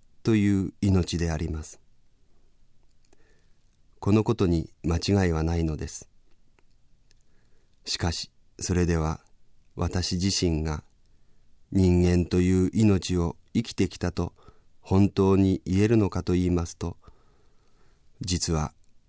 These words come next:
そのようなことは考えたこともなかったことであります。ただただ、「私は、私は」と言って、今日まで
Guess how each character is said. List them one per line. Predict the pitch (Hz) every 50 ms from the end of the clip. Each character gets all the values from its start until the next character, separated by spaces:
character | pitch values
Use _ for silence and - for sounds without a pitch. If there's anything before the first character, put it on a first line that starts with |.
| -
そ | - - - 85
の | 85 87 92
よ | 92 92 90 87
う |
な | 85 82 82
こ | - 85
と | - - 82
は | 80 76 - - _ _ _ _ _ _ _ _ _ _ _ _ -
考 | - 92 92 92 107 113 110
え | 104 90
た | 92 87
こ | - 90
と | 87 92
も | 87 82 80 -
な | - 85
か | 80 - 82
っ | -
た | - 90 82
こ | 82 80
と | - 85
で | 82 82
あ | 78 76
り | 76 76
ま | 78 78 80
す。 | 80 - - - _ _ _ _ _ _ _ _ _ _ _ _ _ _ _ - _ _ _ _ _ - _ - _ _ _ - _ _ _ _ _ _ -
た | - 90 87
だ | 76 85 85 - - - -
た | - 95 95
だ、 | 87 90 85 - _ _ _ _ _ _ _ _ _ _ _ -
「私 | - 82 80 - 87 85 - - 90
は、 | 87 85 82 - _ _ _ _ _ _ _
私 | - 90 85 - 107 101 - -
は」 | 107 101 87 - - - _ _ - - - _ _ _ _ _ _ _ _ -
と | - 123
言 | 104 92
っ |
て、 | 87 _ _ - - 101 90 - _ _ - - - - - _ - _ - - - - _ - - -
今 | - 110 98 90
日 |
ま | 87 87 87
で | 80 85 82 -